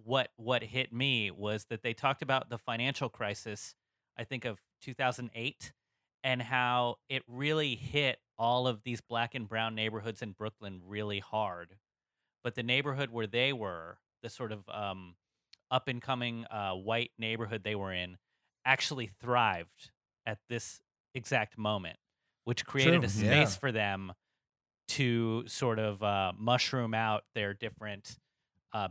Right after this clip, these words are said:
Speaker 1: business endeavors to cater to this, like, affluent white, um, community, right, with yoga and babies.
Speaker 3: Yeah.
Speaker 1: So what is it about? I, I mean, that's, and,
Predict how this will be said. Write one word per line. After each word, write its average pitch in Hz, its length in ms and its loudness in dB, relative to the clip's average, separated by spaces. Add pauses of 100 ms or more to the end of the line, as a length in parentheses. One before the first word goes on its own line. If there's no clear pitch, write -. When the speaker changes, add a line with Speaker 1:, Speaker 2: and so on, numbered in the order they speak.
Speaker 1:
business 143 380 2
endeavors 101 640 -4
to 110 100 -4
cater 120 460 4
to - 160 -8
this, - 260 -6
like, 98 220 -2 (120)
affluent 113 520 2
white, 104 320 0 (640)
um, 92 340 -2 (1200)
community, 131 500 2 (840)
right, 110 240 4
with 113 140 -2 (140)
yoga 117 400 2
and 104 240 0
babies. 98 560 -4 (1120)
Speaker 3:
Yeah. 110 300 6
Speaker 1:
So 113 640 4 (460)
what 143 220 8
is 165 180 6
it 160 100 4
about? 120 600 6
I, 131 200 6
I 131 120 4
mean, 127 300 0 (100)
that's, 139 440 4 (540)
and, 135 180 0